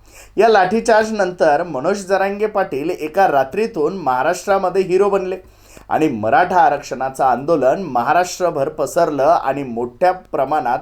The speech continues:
ते पेटलं. नंतरच्या काळामध्ये जरांगे पाटील यांनी दाखवलेली समयसूचकता, यांनी दाखवलेलं टायमिंग, वेळोवेळी दिलेल्या धमक्या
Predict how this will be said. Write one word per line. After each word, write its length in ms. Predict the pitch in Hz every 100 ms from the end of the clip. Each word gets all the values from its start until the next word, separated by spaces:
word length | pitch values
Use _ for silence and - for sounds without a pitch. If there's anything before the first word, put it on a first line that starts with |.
| -
ते 40 | 196
पेटलं. 500 | - 165 - 98 82 - _ - - - - - -
नंतरच्या 580 | 156 180 208 240 240 247
काळामध्ये 760 | - 190 214 240 190 143 180
जरांगे 520 | 170 135 147 196 214
पाटील 720 | - 185 175 135 151 202 175 131
यांनी 580 | 135 175 214 147 - - _ - _
दाखवलेली 720 | 123 139 139 175 170 160 135
समयसूचकता, 920 | 120 135 180 196 185 185 196 - 190 190 - - - - -
यांनी 340 | 143 170 220
दाखवलेलं 580 | 208 165 - 151 120 113
टायमिंग, 560 | 110 131 147 185 208 208 - - - - 110
वेळोवेळी 760 | 113 135 175 233 226 196 190
दिलेल्या 440 | 135 120 120 113
धमक्या 540 | 113 120 147 202 196